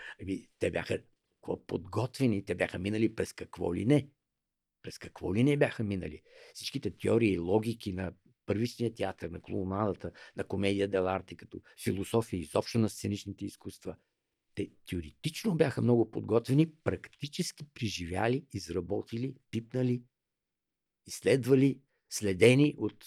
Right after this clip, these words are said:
а, това, от, а, едни уникални преподаватели. Да, това Юлия Огнянова, дето казваше, че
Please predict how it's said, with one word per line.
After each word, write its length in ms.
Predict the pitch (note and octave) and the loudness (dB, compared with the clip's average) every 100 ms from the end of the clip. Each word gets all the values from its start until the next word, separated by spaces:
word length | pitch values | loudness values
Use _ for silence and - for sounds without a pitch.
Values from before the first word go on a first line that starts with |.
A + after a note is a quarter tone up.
| - | -6
а, 200 | A2+ G2+ | -2 -2
това, 420 | G2 G2+ F#2 E2+ - - | -2 -2 -4 -6 -12 -12
от, 340 | F#2+ - - | -12 -12 -8
а, 480 | A2 G#2 G2+ G2+ G2 - - | -4 -2 -2 -4 -6 -12 -10
едни 200 | - F#2+ | -6 -2
уникални 600 | G#2 A2 G#2 G#2+ G#2 F#2+ G2 | 0 0 2 2 2 0 -4
преподаватели. 840 | F2+ E2+ F2+ E2+ E2 - F2+ A#2 _ _ _ _ _ _ _ _ _ | -10 -8 -6 -4 -6 -10 -20 -20 _ _ _ _ _ _ _ _ _
Да, 320 | - D#3+ C3+ - - - | 6 8 8 2 -10 4
това 260 | B2 A#2 | 6 8
Юлия 320 | F#2+ G#2 G#2 G2+ | 6 6 6 4
Огнянова, 400 | G2 G2 F2 F2 | 2 -2 -2 -2
дето 220 | E2+ F2+ | -4 -4
казваше, 560 | G2 F#2 E2 - - | -2 -2 -4 -12 -16
че 300 | - F2 E2 | -18 -18 -20